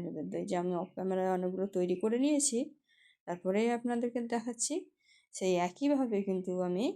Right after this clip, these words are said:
সমস্ত বোঁদেগুলো ভেজে নিয়েছি। দেখতেই পাচ্ছেন এখনকার বোঁদেগুলো কত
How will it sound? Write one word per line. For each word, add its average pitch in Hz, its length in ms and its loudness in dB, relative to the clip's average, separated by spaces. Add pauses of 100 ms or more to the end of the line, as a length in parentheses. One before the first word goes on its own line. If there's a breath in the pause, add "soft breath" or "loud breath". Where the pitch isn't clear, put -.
(500)
সমস্ত 202 520 0 (140)
বোঁদেগুলো 233 460 4
ভেজে 233 300 4
নিয়েছি। 233 420 4 (1900)
দেখতেই 214 340 -2
পাচ্ছেন 247 280 -2
এখনকার 202 400 2
বোঁদেগুলো 190 440 4
কত 190 140 2